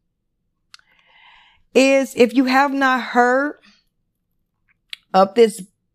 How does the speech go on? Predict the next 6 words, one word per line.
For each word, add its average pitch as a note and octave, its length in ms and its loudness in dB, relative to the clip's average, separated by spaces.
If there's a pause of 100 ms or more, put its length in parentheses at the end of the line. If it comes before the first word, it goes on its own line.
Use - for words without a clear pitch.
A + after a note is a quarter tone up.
(520)
gorgeous C4 480 2
young G#3+ 220 0
lady F#3 440 -4 (1400)
named F#3 720 -2 (140)
Sha'Carri C4+ 1200 -2
Richardson. F#3+ 800 -4